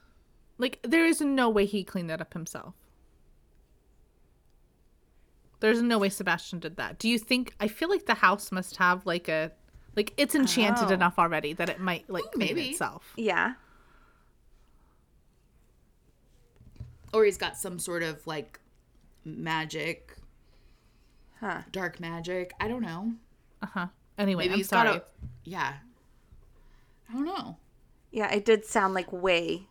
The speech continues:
Speaker 2: too much to have cleaned up himself. And to not be making noise to where she noticed it was <laughs> getting cleaned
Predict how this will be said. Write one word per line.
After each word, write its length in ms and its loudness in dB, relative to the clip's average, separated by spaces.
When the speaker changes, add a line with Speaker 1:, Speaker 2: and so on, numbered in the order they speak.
Speaker 2:
too 160 -4
much 300 0
to 100 -4
have 80 -8
cleaned 260 -6
up 120 -8
himself. 360 -2
And 260 6
to 100 2
not 200 6
be 100 2
making 400 -2
noise 540 0
to 100 -6
where 120 -2
she 180 -4
noticed 460 -2
it 100 -6
was 140 -8
<laughs> 0 -
getting 320 4
cleaned 500 2